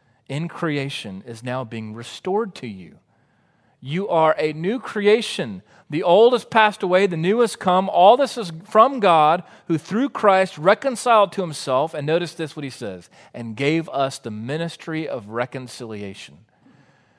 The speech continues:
Who's he talking to? Is he talking to just pastors and missionaries and church worker types? He's talking to all Christians. He's saying,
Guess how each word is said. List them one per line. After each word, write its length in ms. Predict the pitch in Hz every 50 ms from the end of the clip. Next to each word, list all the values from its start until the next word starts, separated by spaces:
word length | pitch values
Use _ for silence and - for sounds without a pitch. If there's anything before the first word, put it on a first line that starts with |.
| _ _ _ _ -
Who's 180 | 240 269 240
he 100 | 220 156
talking 400 | - 147 131 123 123 - 131 120
to? 340 | - - 131 139 165 190 180 - _ _ _ _ _ _ _ _ _ _ -
Is 80 | 143 147
he 60 | 151
talking 300 | - 185 175 175 185 175
to 60 | 165
just 180 | 156 160 151 -
pastors 540 | - 170 165 170 165 - - 180 175 156
and 120 | 135 120 123
missionaries 680 | 156 160 - - 165 160 160 160 170 170 170 160 -
and 160 | 113 101 - -
church 280 | - 175 160 - - _ _ _ _ _ _ _ _
worker 300 | - 123 156 156 - 175
types? 560 | - - 185 185 190 - - - - - - _ _ _ _ _ _ _ _ _ _ _ _ _ _ _ _ _ -
He's 160 | - 151 -
talking 400 | - 185 175 165 151 165 151 139
to 160 | - 135 131
all 240 | - 151 160 180 185
Christians. 720 | - - 147 120 - - - 82 76 - - - - - _ _ _ _ _ _ _ _ _ _ _ _ _ _ _ _ _ _ _ _ _ _ _ _ _
He's 200 | - 147 151 -
saying, 340 | - 170 151 135 123 113